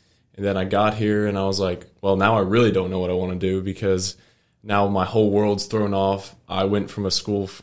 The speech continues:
of two thousand people to sixty-five thousand people, and so everything's completely different. And so trying to find what I wanted to do, I, I came in, I really wanted to go into sales just because I felt like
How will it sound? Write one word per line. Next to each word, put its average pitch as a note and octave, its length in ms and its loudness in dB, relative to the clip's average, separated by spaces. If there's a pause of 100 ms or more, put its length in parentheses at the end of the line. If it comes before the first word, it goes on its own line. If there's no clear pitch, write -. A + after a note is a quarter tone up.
(120)
of G2 280 -2
two A#2 200 -4
thousand G#2 400 2
people G2+ 400 -2
to F#2 300 -2
sixty-five G2 800 -2
thousand G2 360 0
people, G2 400 -6
and F#2+ 120 -6
so G2 220 2
everything's G#2 540 -2
completely G2+ 440 -2
different. F#2 460 -6 (640)
And G#2 380 2
so A2+ 160 0
trying C3 260 0
to G#2+ 60 2
find G#2+ 600 0 (440)
what A2 160 -2
I A2 60 4
wanted G#2+ 260 4
to F#2 80 -2
do, G2+ 460 0 (220)
I, A2 580 0
I G#2 80 -4
came A#2+ 340 -4
in, G#2 200 0
I G#2 60 2
really G#2+ 260 4
wanted G2+ 260 0
to G#2 60 -2
go G2 200 2
into F2+ 140 -2
sales F#2+ 640 2 (800)
just A#2 280 0
because G#2 360 0
I G2 80 2
felt G#2+ 300 0
like F#2+ 380 -2